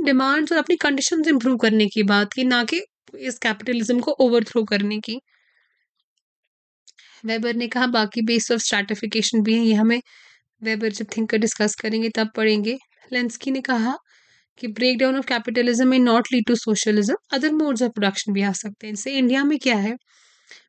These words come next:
मिक्स्ड इकोनॉमी का कॉन्सेप्ट है, तो कहीं ना कहीं हम कैपिटलिस्ट से भी लेते हैं, कैपिटलिस्ट के एलिमेंट्स भी और सोशलिस्ट के एलिमेंट्स भी हैं। ठीक है,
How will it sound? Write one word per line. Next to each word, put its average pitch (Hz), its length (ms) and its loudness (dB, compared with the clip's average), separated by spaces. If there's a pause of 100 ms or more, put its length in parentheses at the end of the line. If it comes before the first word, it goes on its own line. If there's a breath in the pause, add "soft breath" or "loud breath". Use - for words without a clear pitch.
(180)
मिक्स्ड 302 320 -6
इकोनॉमी 226 520 2
का 208 120 -4
कॉन्सेप्ट 196 580 -4
है, 196 160 -12 (2250)
तो 262 80 -14
कहीं 269 280 -4
ना 294 120 -2
कहीं 302 280 0
हम 294 140 -4
कैपिटलिस्ट 269 840 -2 (320)
से - 240 -8
भी 277 140 -4
लेते 285 380 -2
हैं, 302 160 2 (920)
कैपिटलिस्ट 262 580 -4
के 311 80 0
एलिमेंट्स 269 440 2 (100)
भी 330 100 -6 (100)
और 285 180 -4
सोशलिस्ट 285 680 0
के 269 80 0
एलिमेंट्स 214 540 2
भी 208 180 0
हैं। 185 180 -6 (340)
ठीक 294 200 -10
है, 427 60 -4